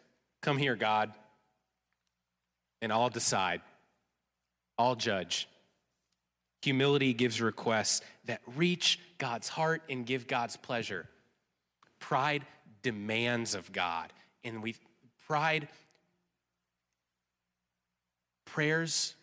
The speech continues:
that are given in pride are demands that just bounce off the gates of heaven because they're submitted out of alignment with the glory of God.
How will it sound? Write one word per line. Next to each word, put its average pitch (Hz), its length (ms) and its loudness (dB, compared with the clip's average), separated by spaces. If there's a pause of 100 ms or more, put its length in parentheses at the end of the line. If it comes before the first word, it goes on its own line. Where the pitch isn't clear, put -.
(100)
that 135 120 0
are 120 80 2
given 120 380 -2
in 113 200 -6
pride 110 540 -2
are 110 100 -2
demands 107 460 -6
that 98 140 -16
just 101 400 -10
bounce 120 420 -4
off 107 220 -4
the 98 80 -10
gates 101 480 -8
of 98 140 -14
heaven 87 380 -10 (560)
because 120 300 -4
they're 113 220 -2 (100)
submitted 127 720 2 (1400)
out 147 180 0
of 139 120 -2
alignment 110 580 -2 (260)
with - 240 -6
the 104 80 -6
glory 113 640 -2
of 101 180 -12
God. 87 420 -4